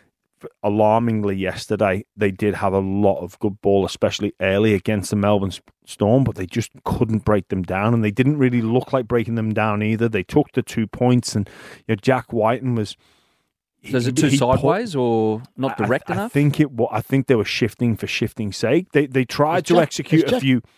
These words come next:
Speaker 3: been a bit off, Jimmy?
Speaker 1: Yeah, so there was a few times in yesterday's game, it, it seemed clear that Canberra were gonna try and execute, um, a few short side plays.
Speaker 2: Mm.
Speaker 1: So,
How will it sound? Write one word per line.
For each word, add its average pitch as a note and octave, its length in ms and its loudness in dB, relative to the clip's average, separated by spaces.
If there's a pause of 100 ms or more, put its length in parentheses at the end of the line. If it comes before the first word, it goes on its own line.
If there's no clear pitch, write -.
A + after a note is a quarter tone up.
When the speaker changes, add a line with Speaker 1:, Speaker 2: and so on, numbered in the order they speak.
(100)
Speaker 3:
been E3+ 140 -2
a D#3 40 0
bit C#3 140 2
off, D3 280 -2 (720)
Jimmy? F3+ 180 -6
Speaker 1:
Yeah, D#3 360 4
so D3 160 2
there D3 120 2
was C#3 120 2
a C#3+ 40 0
few F3 220 0
times F#3 320 0
in D3+ 120 4
yesterday's B2 500 2
game, A2 580 0
it, B2+ 160 -2
it B2+ 160 -4
seemed C#3 380 2
clear B2+ 340 2
that A2+ 200 -4
Canberra A#2+ 360 0
were G#2 80 -2
gonna A2 160 0
try A2+ 200 2
and A2 80 -2
execute, G#2+ 520 -4 (160)
um, G2+ 380 2 (380)
a - 40 -12
few A2 140 0
short A2 380 2
side G#2+ 240 2
plays. C3+ 440 -2
Speaker 2:
Mm. G#2 240 -8
Speaker 1:
So, A2 140 0